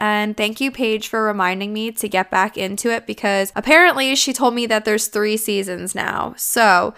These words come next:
I cannot wait to get into that. And thank you for all your kind words and the interaction you constantly send me. I love talking to you, as well as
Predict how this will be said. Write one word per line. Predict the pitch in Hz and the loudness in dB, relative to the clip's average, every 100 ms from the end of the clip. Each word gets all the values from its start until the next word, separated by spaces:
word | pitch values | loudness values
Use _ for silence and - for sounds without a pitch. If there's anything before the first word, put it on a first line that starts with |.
| - | -2
I | |
cannot | 220 247 240 233 | 0 4 4 6
wait | 233 226 | 2 0
to | - - 220 208 208 - | -2 0 2 2 0 0
get | 202 196 | 0 0
into | 196 202 | -2 -4
that. | 196 190 190 208 - | 2 6 6 4 0
And | - 202 196 196 202 - | -2 0 2 0 -2 -4
thank | 247 226 226 | -2 -2 0
you | 240 233 | -2 -2
for | - 220 214 208 | 0 4 6 6
all | 208 208 | 4 2
your | 214 | 0
kind | - 208 202 214 | -2 -2 -2 2
words | 294 277 269 269 254 - - - _ | 4 4 4 0 -2 -8 -8 -20 _
and | - 208 202 202 | 0 2 2 -2
the | 214 | -4
interaction | 208 208 220 202 208 - 220 214 214 214 | -4 0 2 4 2 0 -2 -2 -4 -6
you | - 214 | -4 -4
constantly | 233 202 202 196 190 | -2 -2 -2 -6 -6
send | 202 254 233 | -2 0 0
me. | 233 233 233 | 0 -2 -2
I | - 190 | 0 2
love | 196 190 202 | 4 2 2
talking | 196 196 196 196 | -2 -2 -4 -6
to | - | -4
you, | 196 202 | -2 -2
as | - 175 - | 0 -2 -2
well | 175 180 | 0 0
as | - 185 | 0 -4